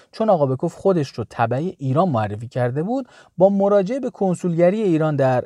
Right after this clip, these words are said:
استانبول رسما در تاریخ شنبه دو خرداد هزار و سیصد و نه در کنسولگری ایران با ایزابل ازدواج کرد. وقتی خانواده ایزابل این موضوع رو متوجه شدن،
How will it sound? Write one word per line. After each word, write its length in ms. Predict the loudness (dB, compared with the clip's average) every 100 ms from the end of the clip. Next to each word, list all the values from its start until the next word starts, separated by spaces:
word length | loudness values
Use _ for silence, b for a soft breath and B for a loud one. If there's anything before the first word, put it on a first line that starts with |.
| -6
استانبول 680 | -8 -4 0 2 2 2 2
رسما 480 | 2 -2 -4 -2
در 280 | -2 -2 -2
تاریخ 580 | -2 -2 -2 -4 -6 -8 -10
شنبه 640 | -8 -4 -2 -2 -2 -4 b b b -6 -2
دو 220 | 2 2
خرداد 440 | 2 -2 2 2 2
هزار 380 | 0 0 -2 -2
و 20 |
سیصد 360 | -4 -6 -4
و 60 | -4
نه 380 | -2 0 0 0 _ _ _ -4
در 120 | -4
کنسولگری 680 | -4 -6 -6 -4 -2 -2 -4
ایران 580 | -6 -4 -2 -2 -4 -6
با 100 | -6
ایزابل 560 | -6 -6 -4 -4 -6 -10 _
ازدواج 560 | -6 -4 -6 -10 -14 -16
کرد. 240 | -20 -20 _ _ _ _ _ _ _ _ _ _ _ -2
وقتی 220 | -2 0
خانواده 400 | 0 2 0 0
ایزابل 420 | -2 -2 -2 -4
این 120 | -4
موضوع 300 | -4 -6 -8
رو 60 | -10
متوجه 440 | -8 -6 -6 -8
شدن، 400 | -6 -2 0 0